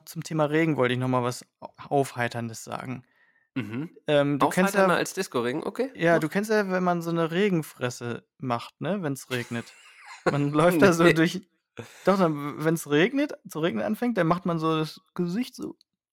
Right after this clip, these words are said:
Speaker 1: so zusammen und dann
Speaker 2: Ach so, hm, zusammengekniffene Augen, so
Speaker 1: Ja.
Speaker 2: leicht Schulter, Schulter so shruggen.
Speaker 1: Und da
Speaker 2: Oh,
Speaker 1: hab ich
Speaker 2: das
Speaker 1: mich
Speaker 2: ist aber
Speaker 1: schon
Speaker 2: ein ganz
Speaker 1: oft,
Speaker 2: schlimmes Wort.
Speaker 1: da hab ich
Speaker 2: Also,
Speaker 1: mich, <laughs>
Speaker 2: ja, so
Speaker 1: da hab
Speaker 2: weißt,
Speaker 1: ich mich
Speaker 2: was ich
Speaker 1: schon
Speaker 2: meine.
Speaker 1: oft gefragt, während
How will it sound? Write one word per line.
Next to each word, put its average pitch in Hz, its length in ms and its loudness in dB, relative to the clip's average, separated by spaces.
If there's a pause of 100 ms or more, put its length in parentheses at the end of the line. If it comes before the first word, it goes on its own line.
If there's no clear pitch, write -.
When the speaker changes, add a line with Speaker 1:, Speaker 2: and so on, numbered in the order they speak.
(140)
Speaker 1:
so 180 100 -10
zusammen 190 560 -4
und - 60 -6
dann 170 200 -4
Speaker 2:
Ach 156 80 0
so, 151 380 6
hm, 180 260 4
zusammengekniffene 156 760 4
Augen, 165 300 8
so 160 240 6
Speaker 1:
Ja. 220 220 8
Speaker 2:
leicht 151 320 4
Schulter, 170 540 6
Schulter 175 380 2
so 165 300 0
shruggen. 165 760 0
Speaker 1:
Und 160 120 4
da 156 60 8
Speaker 2:
Oh, - 20 8
Speaker 1:
hab 165 60 8
ich 185 60 4
Speaker 2:
das - 20 2
Speaker 1:
mich 190 140 4
Speaker 2:
ist - 20 2
aber 120 120 4
Speaker 1:
schon - 20 4
Speaker 2:
ein 113 60 0
ganz 220 120 8
Speaker 1:
oft, - 20 0
Speaker 2:
schlimmes 110 260 -2
Wort. 110 420 0
Speaker 1:
da 151 100 2
hab 156 60 6
ich 160 40 2
Speaker 2:
Also, - 20 2
Speaker 1:
mich, 107 220 2
<laughs> 147 560 -8
Speaker 2:
ja, 113 200 -2 (220)
so - 100 -8
Speaker 1:
da 147 60 4
hab 147 60 8
Speaker 2:
weißt, 160 40 4
Speaker 1:
ich - 20 -
mich 185 60 4
Speaker 2:
was 220 60 2
ich 180 40 6
Speaker 1:
schon - 20 4
Speaker 2:
meine. 208 200 6
Speaker 1:
oft - 160 -10
gefragt, 190 640 2
während 180 500 2